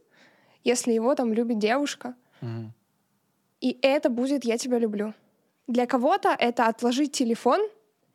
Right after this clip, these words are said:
Speaker 1: и поговорить. И это «я тебя люблю». Для кого-то это не просто отложить телефон, а пойти там погулять, провести время вместе. У нас у всех по-разному работает мозг, и мы все по-разному слышим эту любовь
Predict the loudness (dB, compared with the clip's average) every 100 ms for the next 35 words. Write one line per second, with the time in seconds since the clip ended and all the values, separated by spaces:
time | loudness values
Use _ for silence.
0 | _ _ -10 -2 0 2 2 0 -4 -16
1 | _ _ _ _ -2 2 2 0 -2 -4
2 | -6 -6 -6 -6 -10 -12 _ _ _ _
3 | _ _ _ _ _ -20 -12 -2 0 2
4 | 2 2 2 4 2 2 -4 -4 0 0
5 | 2 0 2 0 0 0 2 0 0 -2
6 | 0 0 0 0 -4 -2 -2 -2 -2 -2
7 | 2 2 2 0 -2 -2 -2 -2 0 2
8 | 2 0 0 -2 -2 -6 -12 -14 _ _
9 | -20 -20 -8 0 0 0 -2 0 0 0
10 | 0 2 2 0 0 0 0 0 0 -2
11 | -6 -20 -16 -4 0 0 -2 -8 -4 0
12 | 0 0 0 0 2 2 2 2 0 0
13 | -2 0 0 2 0 0 -2 -4 -6 -4
14 | -4 -4